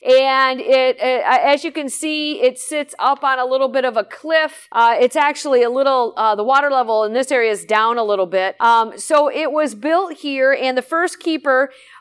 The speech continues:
uh, was a man by the name of Harry Riley. Now, Harry Riley, um, came to this area from New York, and he started his career on the, on the Great Lakes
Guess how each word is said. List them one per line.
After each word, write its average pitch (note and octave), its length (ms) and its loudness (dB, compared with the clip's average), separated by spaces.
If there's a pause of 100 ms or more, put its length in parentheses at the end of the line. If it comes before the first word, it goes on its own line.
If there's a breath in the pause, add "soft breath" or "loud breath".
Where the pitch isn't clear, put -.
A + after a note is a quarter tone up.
uh, B3 260 4
was C#4 240 2
a D#4 60 -2
man C#4+ 340 -4
by C#4 140 2
the C4 100 -6
name B3+ 180 -6
of B3 120 -6
Harry A3 440 0
Riley. G3+ 680 -2
Now, B3+ 160 0
Harry G4 460 -2
Riley, C#4+ 680 0
um, A#3 500 0 (440)
came E4 640 -6 (220)
to D#4 420 -4
this C4+ 360 -8
area A#3+ 680 0
from C4 200 -2
New B3+ 120 -6
York, C4 560 -2
and C4+ 160 0
he D#4 200 0
started F4 540 -2
his F#4 240 -6
career D4 580 -4
on B3+ 220 0
the, A#3 320 0
on B3 220 0
the A#3 80 -2
Great B3+ 360 0
Lakes B3 440 0